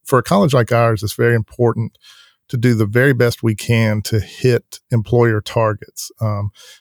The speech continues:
as I said, when you, you know, when you serve the top one hundred percent, one of the things that we don't have the benefit of, say, an elite,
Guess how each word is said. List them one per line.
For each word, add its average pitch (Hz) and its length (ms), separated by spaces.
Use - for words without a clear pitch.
as 113 80
I 123 60
said, 139 180
when 117 140
you, 117 140
you 139 120
know, 120 80
when 117 100
you 120 80
serve 151 320
the 117 60
top 120 280
one 117 140
hundred 110 180
percent, 107 460
one 117 140
of 117 80
the 107 60
things 104 220
that 107 100
we 110 220
don't 107 480
have 110 400
the 107 80
benefit 113 520
of, 104 320
say, 113 160
an 107 140
elite, 107 500